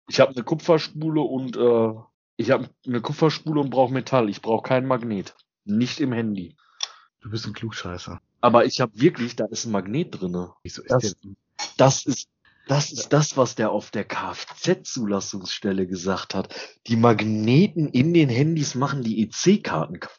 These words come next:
Speaker 1: Da hab ich noch gedacht, da hab, ich bin da nicht näher drauf eingegangen, da hab ich noch gedacht, was für Magneten im Handy, Alter. Du hast, du hast, was für eins hast du?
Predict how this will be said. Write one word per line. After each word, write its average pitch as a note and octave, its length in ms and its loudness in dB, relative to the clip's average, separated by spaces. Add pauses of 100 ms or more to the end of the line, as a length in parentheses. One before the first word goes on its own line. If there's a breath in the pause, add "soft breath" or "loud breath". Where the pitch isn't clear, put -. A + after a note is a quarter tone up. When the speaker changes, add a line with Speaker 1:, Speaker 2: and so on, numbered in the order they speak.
Speaker 1:
Da - 160 4
hab C3+ 100 6
ich C#3 140 0
noch B2 160 -2
gedacht, A2+ 400 2 (340 soft breath)
da A2+ 120 4
hab, C3+ 140 8
ich A2 240 -2
bin C#3+ 140 2
da D3+ 100 6
nicht B2+ 220 -4
näher C#3 160 2
drauf A2+ 260 2
eingegangen, B2 460 0
da G#2 80 2
hab A#2 100 2
ich A#2 120 -10
noch B2 140 -6
gedacht, A2+ 280 0
was A#2 300 -8
für B2 120 -6
Magneten A#2 540 -4
im G#2 140 -4
Handy, B2+ 380 -2
Alter. F2+ 460 -4 (360)
Du C#3+ 160 10
hast, D3 400 4
du D#3+ 140 4
hast, D3 180 4
was F#3 180 2
für F#3+ 100 6
eins D#3+ 260 2
hast A#2+ 240 -2
du? G#3+ 260 -4